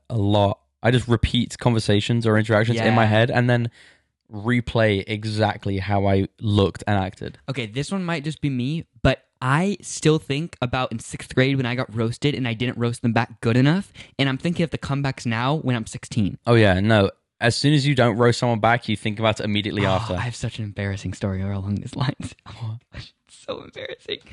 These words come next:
Speaker 2: Okay.
Speaker 1: Is it
Speaker 2: This
Speaker 1: a
Speaker 2: was
Speaker 1: bad s-,
Speaker 2: Yes.
Speaker 1: snapback?
Speaker 2: Yes. Oh, it's so bad. It's, okay. I was in fourth grade. And it was, I was going through a thing with one of my best friends at the time.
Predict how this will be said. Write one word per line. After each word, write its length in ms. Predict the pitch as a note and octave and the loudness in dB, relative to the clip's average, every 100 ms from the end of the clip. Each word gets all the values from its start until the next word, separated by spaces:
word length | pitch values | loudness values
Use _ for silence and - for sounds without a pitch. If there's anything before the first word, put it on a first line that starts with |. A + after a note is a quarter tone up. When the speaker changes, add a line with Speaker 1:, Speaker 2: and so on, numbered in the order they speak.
| - - | -10 -2
Speaker 2:
Okay. 260 | C3+ G#2+ F2+ _ _ _ _ | 0 0 -4 _ _ _ _
Speaker 1:
Is 100 | A#2 | -2
it 40 | A2+ | 0
Speaker 2:
This 80 | G#2+ | 0
Speaker 1:
a 20 | |
Speaker 2:
was 60 | A2+ | 0
Speaker 1:
bad 240 | G#2 G#2 | 0 0
s-, 140 | G#2+ - _ | -2 -14 _
Speaker 2:
Yes. 140 | - - | -10 -2
Speaker 1:
snapback? 500 | G2 G2+ B2 C#3+ - - | -2 2 2 0 -4 -20
Speaker 2:
Yes. 320 | - - - _ _ _ - | -20 -20 -20 _ _ _ -10
Oh, 160 | E3 D3 | -6 -6
it's 160 | A#2 | -8
so 420 | - - E3 D#3+ - | -18 -12 -6 -6 -4
bad. 460 | A#2 A#2+ B2 A2+ - | -2 0 0 -2 -4
It's, 200 | B2 B2+ - | -6 -6 -6
okay. 200 | - G#2+ | -4 -4
I 180 | - - - | -6 -12 -4
was 100 | C3+ | -2
in 80 | C3 | -2
fourth 340 | - D#3 - | 2 0 0
grade. 260 | C3+ A#2+ B2+ _ _ _ _ _ _ _ - | -4 -4 -6 _ _ _ _ _ _ _ -8
And 100 | B2 | -4
it 60 | A#2 | -2
was, 240 | A2+ G#2+ - | -2 -6 -8
I 80 | A#2+ | -6
was 80 | A#2 | -2
going 200 | B2+ A#2+ | -2 -2
through 140 | A#2+ | -2
a 40 | |
thing 220 | A2 A#2 A2 | -2 -2 -2
with 120 | - | -2
one 100 | A2+ | -4
of 20 | |
my 80 | G#2 | -4
best 240 | G2 G#2 | -6 -8
friends 240 | - G2+ F#2 | -6 -8 -8
at 80 | - | -12
the 80 | |
time. 300 | - A2 G2+ | -10 -6 -6